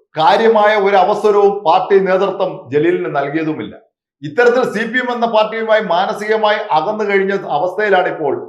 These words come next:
ജലീൽ എത്തി നിൽക്കുന്നത്. സി പി എമ്മിന്റെ പതിവ് ശൈലി പ്രകാരം ജലീലിനെതിരെ എന്തെങ്കിലും നടപടി നീക്കം ഉണ്ടായാൽ ജലീൽ രണ്ടും കൽപ്പിച്ചുള്ള ചില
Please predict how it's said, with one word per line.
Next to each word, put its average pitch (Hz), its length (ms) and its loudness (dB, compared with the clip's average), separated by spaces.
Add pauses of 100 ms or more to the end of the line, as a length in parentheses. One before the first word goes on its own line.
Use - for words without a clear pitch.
(160)
ജലീൽ 147 360 2
എത്തി 131 260 -4
നിൽക്കുന്നത്. 110 380 -12 (440)
സി 156 160 2
പി 208 80 -2
എമ്മിന്റെ 202 360 0
പതിവ് 208 260 2
ശൈലി 202 340 2
പ്രകാരം 190 580 -2
ജലീലിനെതിരെ 185 640 0 (140)
എന്തെങ്കിലും 196 480 -2
നടപടി 185 340 0
നീക്കം 185 360 -6
ഉണ്ടായാൽ 156 380 -2 (440)
ജലീൽ 175 500 2
രണ്ടും 196 300 0
കൽപ്പിച്ചുള്ള 180 600 0
ചില 160 140 -2